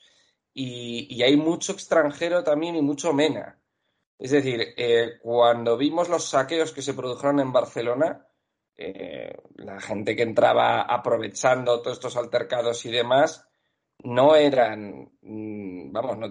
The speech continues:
mu-, mucha pinta de C D Rs no tenían, ni tampoco pinta de catalanes. Es decir, en, mucho marroquí entrando en las tiendas de deportes para robar zapatillas, etcétera, ¿no? Entonces, sí que es verdad que hay como una s-,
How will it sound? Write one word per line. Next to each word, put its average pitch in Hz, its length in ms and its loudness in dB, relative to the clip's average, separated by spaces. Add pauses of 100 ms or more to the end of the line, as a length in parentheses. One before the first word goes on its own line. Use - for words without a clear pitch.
mu-, 131 320 -4
mucha 147 320 4
pinta 175 200 2
de 147 120 6
C 147 160 2
D 147 180 6
Rs 156 300 2
no 131 160 -2
tenían, 107 540 -8
ni 117 140 -10
tampoco 120 380 -4
pinta 120 220 0
de 98 80 -4
catalanes. 104 580 -2
Es 107 120 -8
decir, 107 220 -10
en, 110 280 -10
mucho 123 340 -2
marroquí 123 640 4
entrando 131 420 2
en 123 60 0
las 120 180 0
tiendas 135 640 2 (380)
de 123 160 0
deportes 147 640 4
para 123 220 4
robar 117 240 -2
zapatillas, 131 720 2
etcétera, 98 420 -8
¿no? 123 200 -6 (460)
Entonces, 151 640 0 (340)
sí 160 280 -4
que 185 80 0
es 170 100 0
verdad 170 300 2
que 170 80 -2
hay 143 180 4
como 156 220 0
una 147 220 4
s-, - 220 -8